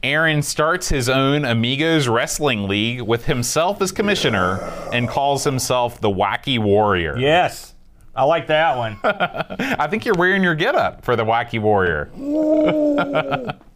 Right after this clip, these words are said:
Speaker 1: Very good, very good. So we'll have more predictions later on in
Speaker 2: All
Speaker 1: the
Speaker 2: right.
Speaker 1: show. Now it's time for the next category. This category is Best Flight Game of twenty eighteen.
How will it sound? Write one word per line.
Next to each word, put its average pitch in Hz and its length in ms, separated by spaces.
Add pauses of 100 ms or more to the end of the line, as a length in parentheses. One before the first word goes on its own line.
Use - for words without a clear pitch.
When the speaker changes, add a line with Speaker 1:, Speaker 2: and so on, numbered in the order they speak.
Speaker 1:
Very 127 240
good, 92 340
very 98 240
good. 90 400 (440)
So 180 240
we'll 127 160
have 143 180
more 151 240
predictions 123 560
later 95 500
on 92 200
in 107 60
Speaker 2:
All - 60
Speaker 1:
the - 40
Speaker 2:
right. 113 80
Speaker 1:
show. 90 340
Now 143 220
it's - 100
time 196 240
for 175 260
the 135 160
next 131 380
category. 147 800 (400)
This 208 180
category 143 720
is 110 220
Best 113 640
Flight 131 580
Game 101 580
of 85 280
twenty 143 480
eighteen. 110 1120